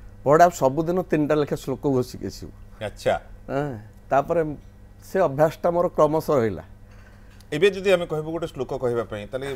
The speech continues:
Speaker 2: କୋଉ ଶ୍ଳୋକ ସବୁ ଆପଣ ପରିବେଷଣ କରନ୍ତି, କୋଉ ଶ୍ଳୋକ କୁହନ୍ତି?
Speaker 1: ମୁଁ ସେଇ ଦେବାଦେବୀଙ୍କର ପଢ଼େ ଏବଂ ଏ ହିତୋପଦେଶମୂଳକ ଶ୍ଳୋକ ବି ଘୋଷେ।
Speaker 2: ହୁଁ, ହୁଁ।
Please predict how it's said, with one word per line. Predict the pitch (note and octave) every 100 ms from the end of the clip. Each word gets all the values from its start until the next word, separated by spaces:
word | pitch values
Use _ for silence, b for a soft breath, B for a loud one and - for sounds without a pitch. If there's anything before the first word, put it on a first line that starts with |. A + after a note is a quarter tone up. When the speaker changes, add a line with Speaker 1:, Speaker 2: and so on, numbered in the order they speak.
| B2+
Speaker 2:
କୋଉ | F3+ G3+
ଶ୍ଳୋକ | E3+ D#3+
ସବୁ | E3+ E3
ଆପଣ | E3 D#3+ C#3+
ପରିବେଷଣ | B2+ A#2 A#2+ B2+
କରନ୍ତି, | A#2 A2+ A2+
କୋଉ | A2+
ଶ୍ଳୋକ | G#2 G2+ G2+ -
କୁହନ୍ତି? | F#2 F#2+ F#2+ -
Speaker 1:
ମୁଁ | B3 G#3+ A#3
ସେଇ | - E4+ E4 - -
ଦେବାଦେବୀଙ୍କର | D#3 D#3+ F3 E3+ E3 E3 E3 E3+
ପଢ଼େ | D#3+ D#3 E3+
ଏବଂ | G3 F3 F3 F3 - b b -
ଏ | D#3 D#3
ହିତୋପଦେଶମୂଳକ | D3 - D#3+ D#3+ D#3+ - D#3 D#3 D3+ D3+ D3+ D3+
ଶ୍ଳୋକ | D3 D3+ C3+
ବି | D3 D3
ଘୋଷେ। | C#3 B2+ - D#3 A#3+ -
Speaker 2:
ହୁଁ, | G#2
ହୁଁ। | F#2+